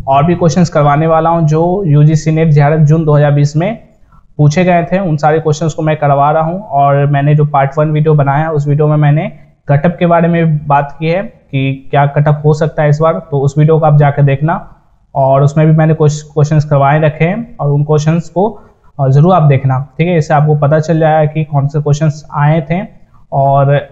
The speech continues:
क्या उसका सही answer होगा और उसका वो answer आखिर क्यों होगा,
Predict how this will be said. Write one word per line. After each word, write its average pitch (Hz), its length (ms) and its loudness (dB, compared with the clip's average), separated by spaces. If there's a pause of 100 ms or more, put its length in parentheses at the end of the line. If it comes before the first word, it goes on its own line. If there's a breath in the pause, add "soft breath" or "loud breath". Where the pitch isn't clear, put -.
क्या 143 160 2
उसका 147 200 0
सही 147 220 2
answer 147 300 2
होगा 156 280 2
और 147 80 2
उसका 143 500 0
वो 147 240 0
answer 143 300 0
आखिर 139 280 0
क्यों 175 280 2
होगा, 160 420 -2